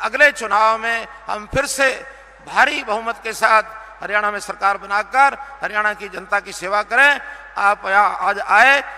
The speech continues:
आपका बहुत बहुत अभिनंदन और आप हमारा मार्गदर्शन करके हमारा उत्साह बढ़ाएंगे। बहुत बहुत अभिनंदन, बहुत बहुत धन्यवाद।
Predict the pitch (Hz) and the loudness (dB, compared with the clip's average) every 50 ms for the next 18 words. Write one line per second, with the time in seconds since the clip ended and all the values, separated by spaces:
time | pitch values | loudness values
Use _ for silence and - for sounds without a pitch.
0 | - - - 180 196 - - 208 196 190 175 190 - 214 269 277 269 254 226 208 | -10 -4 -2 -2 -2 -2 -2 -4 -4 -4 -4 -4 0 2 4 6 6 4 2 0
1 | 208 208 208 202 202 196 196 202 214 220 233 233 269 277 277 254 - - - - | -4 -4 -4 -4 -6 -6 -4 -6 -6 -4 0 4 4 4 4 2 -2 -14 -16 -18
2 | - - 196 196 190 - - 180 202 214 214 180 202 196 196 202 196 196 185 190 | -14 -8 -6 -6 -6 -4 0 2 2 2 2 0 -4 -2 -2 -2 -2 0 0 0
3 | 202 185 180 151 175 185 180 - - 190 185 - - 254 277 285 269 - - - | 0 0 -6 -12 -12 -14 -12 -8 -8 -8 -8 -4 0 2 2 2 2 0 -6 -18
4 | - - 170 175 185 190 190 190 180 - - 262 262 240 226 208 196 202 196 202 | -16 -12 -8 -4 -2 -2 -2 -4 -6 -4 -2 0 0 0 0 0 0 0 0 -2
5 | 202 196 196 196 - - - - - - - - 226 277 285 269 247 - - 202 | -4 -6 -10 -10 -10 -14 -18 -20 -20 -10 -4 2 4 6 6 6 4 2 0 -2
6 | 196 196 196 185 190 196 202 196 196 196 185 - - - - - 220 220 220 196 | 0 0 -2 -6 -4 -6 -6 -6 -4 -6 -6 -8 -10 -20 -6 2 4 4 4 4
7 | - 196 175 170 185 180 180 170 165 - - - - | 0 -4 -2 -2 -2 -2 -2 -4 -4 -6 -10 -12 -16